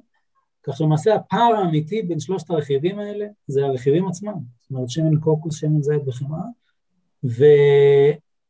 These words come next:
ובאופן, אני, אני מרגיש שבאופן די מובהק, החוויה שונה, החוויה הפסיכואקטיבית עצמה שונה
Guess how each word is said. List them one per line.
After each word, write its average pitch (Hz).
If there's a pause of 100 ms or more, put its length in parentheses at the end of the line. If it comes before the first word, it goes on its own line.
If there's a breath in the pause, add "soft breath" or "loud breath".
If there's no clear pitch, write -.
(180)
ובאופן, 170
אני, 156
אני 143
מרגיש 143
שבאופן 180
די 170
מובהק, 180 (960)
החוויה 143 (280)
שונה, 143 (540)
החוויה 139
הפסיכואקטיבית 165
עצמה 151
שונה 131